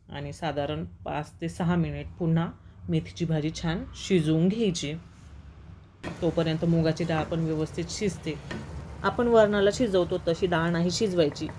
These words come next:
यात आता सुरुवातीला आपण जे शेंगदाणे आणि मसाले दळलेत ते घालून घ्यायचे. पुन्हा व्यवस्थित मिक्स करायचं,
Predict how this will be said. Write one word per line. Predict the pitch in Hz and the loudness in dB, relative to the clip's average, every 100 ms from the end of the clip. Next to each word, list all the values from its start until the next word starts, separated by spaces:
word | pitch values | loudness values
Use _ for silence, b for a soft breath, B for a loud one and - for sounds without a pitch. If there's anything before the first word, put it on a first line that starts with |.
| - - - - - - - | -12 -12 -14 -14 -18 -20 0
यात | 202 208 220 | 4 4 2
आता | 196 175 | 2 0
सुरुवातीला | 165 190 190 185 190 | 2 6 6 6 4
आपण | 180 190 180 | 4 0 -2
जे | 185 | 2
शेंगदाणे | 202 170 175 175 175 | 2 4 2 2 2
आणि | 170 | 0
मसाले | 175 170 180 180 | 0 2 2 4
दळलेत | 202 190 160 160 _ - | 6 6 4 0 _ -4
ते | |
घालून | 170 185 170 165 | 0 2 2 6
घ्यायचे. | 220 190 - 143 - | 6 6 2 -10 -10
पुन्हा | - 185 185 | 0 2 4
व्यवस्थित | 180 175 180 170 | 4 4 0 -2
मिक्स | 180 175 175 - | 0 0 -4 -4
करायचं, | 214 185 143 135 135 | 0 2 2 0 -6